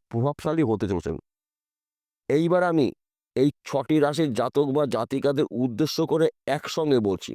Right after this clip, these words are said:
বিশেষ করে আপনারা ব্যক্তি বিশেষে যেই কাজগুলো নিয়ে চেষ্টা করেছেন, পরিশ্রম করেছিলেন, কিন্তু আপনি সফলতা অর্জন করতে পারেননি,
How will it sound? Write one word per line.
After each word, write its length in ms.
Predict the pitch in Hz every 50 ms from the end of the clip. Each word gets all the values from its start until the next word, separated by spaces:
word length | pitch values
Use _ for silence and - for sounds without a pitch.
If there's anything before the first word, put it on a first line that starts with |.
| - - _ _ _ _ _ _ _ _ _ _ _ _
বিশেষ 420 | 92 90 87 143 156 - 202 185 -
করে 200 | - 180 175 180 170 -
আপনারা 480 | - 123 135 - - 151 160 147 113 87 73 - 82 85
ব্যক্তি 360 | 90 139 143 - - _ 160 165 151
বিশেষে 380 | 135 147 - 170 156 139 143 107 87 -
যেই 200 | - 135 147 156 147 - _
কাজগুলো 440 | - 131 123 135 127 131 143 156 160
নিয়ে 200 | 156 151 156 160 -
চেষ্টা 320 | - 127 123 - - 143 135
করেছেন, 340 | - 127 135 139 139 151 143 143 - -
পরিশ্রম 420 | - 123 139 143 - - 160 165 151
করেছিলেন, 440 | 127 139 143 127 - 104 95 76 69 - _ _ _ _ _ _ _ _ _ _ _ _ _ _ _ _ _ _
কিন্তু 240 | - 139 147 135 - 170
আপনি 160 | 143 - 156 151
সফলতা 500 | - - 143 131 135 147 156 156 143 143
অর্জন 300 | 131 131 127 117 139 135 127
করতে 260 | 131 135 123 123 139
পারেননি, 480 | - - 110 110 120 113 101 85 82